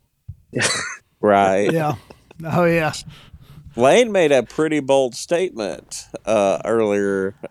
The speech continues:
Speaker 3: I
Speaker 2: this
Speaker 3: was
Speaker 2: week.
Speaker 3: wondering if you were gonna say this.
Speaker 2: <laughs> So, Lane, why don't you, uh,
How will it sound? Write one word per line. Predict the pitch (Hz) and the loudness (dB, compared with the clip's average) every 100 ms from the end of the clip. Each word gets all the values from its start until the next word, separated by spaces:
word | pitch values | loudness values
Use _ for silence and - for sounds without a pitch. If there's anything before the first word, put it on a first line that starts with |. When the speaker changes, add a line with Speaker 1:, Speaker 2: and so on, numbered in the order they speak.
| _ | _
Speaker 3:
I | 156 | 0
Speaker 2:
this | 185 | 4
Speaker 3:
was | 185 160 | 6 6
Speaker 2:
week. | |
Speaker 3:
wondering | 185 185 170 | 6 6 4
if | 165 170 | 4 4
you | 180 | 4
were | 170 | 4
gonna | 170 165 | 4 2
say | 151 180 170 156 | 2 4 4 4
this. | 151 147 151 - | 0 0 -2 -4
Speaker 2:
<laughs> | - - - - - 139 - - - - | -8 -6 -6 -8 -10 -12 -14 -16 -18 -6
So, | - 156 131 123 | 2 4 6 6
Lane, | 160 160 | 4 4
why | 143 | 2
don't | 175 170 | 2 0
you, | 170 147 123 | -4 -6 -2
uh, | 127 | -2